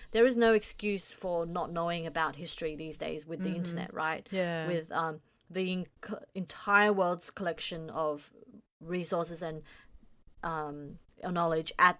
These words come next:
Speaker 1: literally at your fingertips. Um, if you are not willing to put in the effort into, like, reading about the history of what you're engaging in, I think that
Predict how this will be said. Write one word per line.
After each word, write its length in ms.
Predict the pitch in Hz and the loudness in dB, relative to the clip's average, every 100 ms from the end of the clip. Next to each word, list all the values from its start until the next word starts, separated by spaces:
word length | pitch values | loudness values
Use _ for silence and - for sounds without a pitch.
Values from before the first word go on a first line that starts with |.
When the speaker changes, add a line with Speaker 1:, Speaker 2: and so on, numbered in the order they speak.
| - | -2
Speaker 1:
literally 560 | 190 196 202 190 180 | 4 6 8 6 2
at 240 | 190 165 - | 2 0 0
your 120 | 160 | -4
fingertips. 640 | - 175 175 190 - - - - - - | -2 -6 -6 -10 -6 -4 -4 -8 -20 -8
Um, 480 | - 156 151 143 - - | -4 -4 -4 -10 -12 -12
if 220 | - - | -10 -6
you 200 | 196 220 | 2 6
are 120 | 214 190 | 6 6
not 180 | 185 | 4
willing 300 | 175 170 175 | 2 -2 -2
to 120 | 170 151 | -6 -8
put 220 | - 165 | -6 -4
in 160 | 160 | -4
the 140 | 160 156 | -4 -4
effort 340 | 156 165 156 | -4 -4 -6
into, 400 | 165 160 165 151 | -6 -8 -6 -6
like, 220 | 151 147 147 | -6 -8 -10
reading 460 | 156 165 160 165 | -8 -6 -4 -6
about 240 | 156 156 147 | -2 -2 -4
the 60 | |
history 320 | 143 156 - 160 | -8 -8 -4 -4
of 140 | 147 | -2
what 180 | 156 - | -6 -4
you're 380 | 160 151 151 147 _ _ - _ _ | -2 -2 -2 -6 _ _ -20 _ _
engaging 680 | 180 160 165 185 180 165 151 | -8 -2 0 2 -2 -6 -8
in, 340 | - 160 151 | -10 -10 -8
I 220 | - 165 | -6 -6
think 260 | 175 170 156 | -4 -8 -4
that 340 | 160 151 - | -2 -2 -4